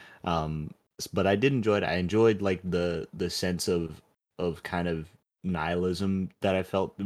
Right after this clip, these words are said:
between certain scenes. Um, I did enjoy, like, a lot of the history parts, like you were saying, like, it, that was really fun. The present stuff, I coulda left it. Like, I was like, "Okay, whatever."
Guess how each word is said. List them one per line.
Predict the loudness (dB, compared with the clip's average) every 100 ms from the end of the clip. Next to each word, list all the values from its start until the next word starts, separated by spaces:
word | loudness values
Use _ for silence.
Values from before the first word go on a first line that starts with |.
| -4
between | -6 -2 -2 -2
certain | 0 -2 0 -4
scenes. | -4 -2 -2 0 0 -4 -8 -20 -16 -4
Um, | -2 -2 -4 -4
I | -2 -2
did | 0 0
enjoy, | 2 0 0 0 0
like, | 0 -2
a |
lot | -2 -2
of | -4
the |
history | -6 -8 -4 -4
parts, | -2 -2 -2 -2
like | -6
you | -4
were | -6
saying, | -6 -2 0 0
like, | -2 -4
it, | -4
that | -2 -2
was | -4
really | -4 -4 -4
fun. | -2 0 0 -2 _
The | -8
present | -4 -2 -2 -4 -4
stuff, | 0 0 -2 -6
I | -4 -2
coulda | -2 -2
left | -4 -6 -10
it. | -6
Like, | -4 -2
I | -2
was | -4
like, | -4
"Okay, | -6 -6 -6
whatever." | -4 -4 -4 -8